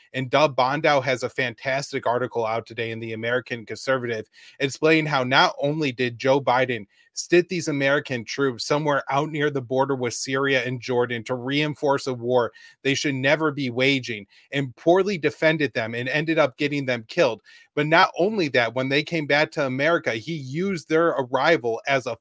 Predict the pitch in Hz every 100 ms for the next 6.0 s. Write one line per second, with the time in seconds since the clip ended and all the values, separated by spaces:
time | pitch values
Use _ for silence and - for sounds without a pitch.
0 | _ - 185 196 117 107 110 - 135 127
1 | 131 120 127 151 127 131 143 139 110 120
2 | 110 - 117 101 _ - - - 143 160
3 | 151 - 143 135 147 202 202 165 160 143
4 | - 123 117 - 127 117 127 151 175 175
5 | 165 139 113 143 143 127 110 123 113 104